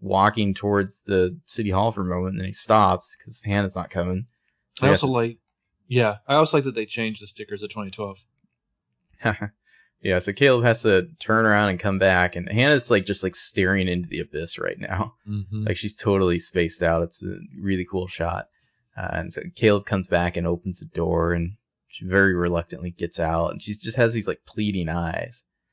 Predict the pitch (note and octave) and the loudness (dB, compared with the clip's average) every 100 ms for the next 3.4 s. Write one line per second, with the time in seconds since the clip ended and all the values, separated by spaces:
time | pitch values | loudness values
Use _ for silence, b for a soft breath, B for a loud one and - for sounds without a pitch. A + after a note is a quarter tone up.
0 | - C#3 A#2+ G#2 D#3+ D3+ F3+ - F3 D3 | 2 4 4 2 -2 2 0 0 -2 -4
1 | - _ _ - D3+ F#3+ A3+ D#3 A2+ G2 | -16 _ _ -4 2 2 2 0 0 -6
2 | G2+ - - - D3 - - - - G#2 | -10 -14 -10 -2 -2 -2 -8 -10 -14 -12
3 | A#2 C3 A#2 G2+ | -4 -2 -2 -6